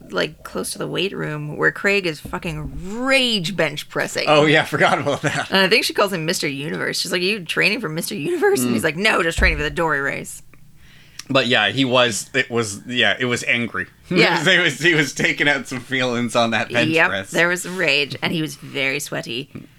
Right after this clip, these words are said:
Speaker 1: Uh, and then Jill's like, "What is happening?" So he kind of explains it a
Speaker 2: He,
Speaker 1: little.
Speaker 2: he
Speaker 1: Oh,
Speaker 2: gets
Speaker 1: no, she says that she already knows, doesn't she?
Speaker 2: Yeah, 'cause
Speaker 1: Yeah.
Speaker 2: everyone's talking about it.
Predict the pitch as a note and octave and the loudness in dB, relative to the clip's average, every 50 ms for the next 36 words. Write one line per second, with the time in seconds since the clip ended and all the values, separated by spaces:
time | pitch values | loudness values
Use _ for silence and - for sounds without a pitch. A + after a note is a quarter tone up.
0 | _ _ _ _ _ _ _ _ - - D#3+ D3+ C#3+ C3+ C3 C3 C3+ - - - | _ _ _ _ _ _ _ _ 2 4 4 4 4 4 2 0 0 -4 -10 -18
1 | _ _ - - - - - F#3 F#3 F3+ F3+ F3+ E3+ D#3 F3 G3 G#3+ - A3+ G#3 | _ _ -20 -20 -20 -14 -8 -6 -2 0 0 0 0 -2 -2 -4 -4 -4 -6 -8
2 | - - - _ _ _ _ E3+ G#3 C4+ C4 - D3+ - D#3+ D3 E3 E3 F#3 B3 | -8 -12 -20 _ _ _ _ -6 -6 -6 -6 -8 -10 -12 -10 -6 -2 0 0 0
3 | C#4 C4 G#3+ F3 D3+ D3 D#3 - - F#3+ G3 F#3 - - A#3+ - A3 D3+ D3 - | 0 -2 -4 -6 -4 -6 -6 -4 -2 -2 -2 0 -2 -4 -4 -2 -4 -4 -6 -8
4 | - - C3+ C#3+ D3+ D#3 D3 D3 D3 D3 - B3 G#3+ C#3 - A3 G#3 - - - | -8 -8 -8 -8 -8 -8 -6 -6 -2 0 0 0 0 0 0 2 4 6 6 6
5 | D#4+ D#4 C4+ G#3 - - G3+ - - - - G3 G3 F#3 F3+ - - D3+ - - | 4 2 2 0 -2 -6 -6 -8 -8 -6 -6 -6 -8 -8 -10 -14 -14 -12 -12 -10
6 | D3+ D3+ D#3 D3 C#3+ C#3 D3 D#3 D#3 D3 D3 - - - D3 E3 - - - G#3 | -8 -8 -8 -10 -12 -12 -12 -12 -12 -12 -14 -14 -14 -12 -12 -12 -12 -12 -10 -4
7 | E3+ D#3+ D#3+ C#3 A2+ - C#3+ C#3 C#3+ C#3 C3 C3 B2+ B2 - - C3 B2+ A#2+ A#2+ | 0 2 2 2 2 2 2 2 2 2 4 2 2 2 2 2 2 2 2 0
8 | A2+ G#2+ G#2 G2 G2 G2 G2 - | 0 0 2 2 4 2 2 0